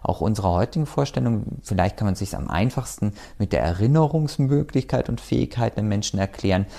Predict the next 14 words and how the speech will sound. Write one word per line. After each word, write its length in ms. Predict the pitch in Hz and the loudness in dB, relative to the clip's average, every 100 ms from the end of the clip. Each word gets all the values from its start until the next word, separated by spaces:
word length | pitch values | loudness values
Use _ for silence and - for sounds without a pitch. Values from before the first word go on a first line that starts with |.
| - | -4
Also 200 | 95 95 | -2 2
wir 80 | 98 | 0
denken 600 | 107 95 113 - 123 107 | 2 4 4 2 2 2
an, 380 | - 90 90 98 - - - | 2 2 2 0 -2 -16 -4
ähm, 480 | 95 90 90 90 90 - | 0 2 4 2 0 0
äh, 200 | 87 85 | 0 0
Menschen, 800 | - - 58 90 101 117 - 95 | -2 -6 0 2 2 2 0 2
die 180 | 101 104 | 2 2
wir 140 | 98 | 2
eben 260 | - 95 92 | 2 2 2
noch 180 | 92 | 2
in 200 | 76 90 | 0 -4
zwei 200 | - 82 | 2 2
Generationen 680 | 90 95 92 82 - 90 87 | 2 0 0 -2 -2 -2 -2